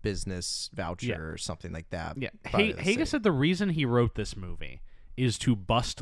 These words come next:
Speaker 2: liberals, arguing that his fellow liberals were not honest with themselves about the nature of race and racism because they believed that most racial problems had already been resolved in American society.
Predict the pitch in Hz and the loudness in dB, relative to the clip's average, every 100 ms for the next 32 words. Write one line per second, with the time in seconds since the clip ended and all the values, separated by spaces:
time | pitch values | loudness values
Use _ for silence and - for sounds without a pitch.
0 | - 101 95 80 65 76 - - - - | -8 -8 -8 -10 -12 -14 -10 -8 -8 -12
1 | - 123 135 147 143 135 123 113 - 165 | -2 0 4 4 4 2 2 -2 2 4
2 | 214 208 135 113 117 113 - 107 107 139 | 6 6 4 4 2 0 0 0 2 0
3 | - - 120 127 117 - 104 98 92 92 | -2 0 2 2 0 -4 -8 -10 -8 -8
4 | 90 87 98 - 95 98 - 110 87 92 | -8 -6 -8 -6 -6 -6 -2 -2 -2 -4
5 | 95 - 127 156 233 - 107 101 101 - | -4 -2 0 2 2 2 0 -2 -6 -8
6 | - - - - 131 151 151 135 117 131 | -18 -20 -10 -4 2 2 2 0 2 2
7 | 139 123 85 95 151 - 110 107 - 107 | 2 0 -6 0 0 0 -4 -4 -4 -4
8 | 107 98 95 - - 107 113 104 104 98 | -4 -4 -6 -10 -8 -4 -4 -4 -4 -4
9 | 95 92 82 87 - 95 85 80 85 90 | -4 -6 -6 -10 -12 -12 -12 -12 -14 -14
10 | - 113 208 190 98 78 | -12 -6 0 0 0 -6